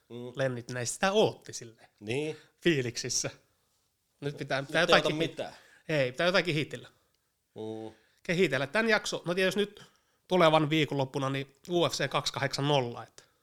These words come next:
Speaker 2: kyllä nyt jollain tavalla sitä ootan, tai ootankin.
Speaker 1: Ootan, ootan.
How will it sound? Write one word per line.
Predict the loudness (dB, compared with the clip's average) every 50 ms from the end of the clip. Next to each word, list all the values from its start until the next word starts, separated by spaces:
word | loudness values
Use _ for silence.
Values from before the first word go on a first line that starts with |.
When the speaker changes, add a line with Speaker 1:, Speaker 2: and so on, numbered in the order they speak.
| _ _ _ _ _ _ _ _ _
Speaker 2:
kyllä | -6 -4 -2
nyt | 0 2
jollain | 2 4 4 4 2
tavalla | 2 0 0 0 -2
sitä | 0 0 0 0
ootan, | 0 0 -4 -6 -4 0
tai | 2 4
ootankin. | 4 4 4 4 2 0 0 -4 -8 -8 _ _ _
Speaker 1:
Ootan, | -8 -4 -2 -2 -2 -4 -6 -10 -10 -10
ootan. | -10 -10 -10 -14 -16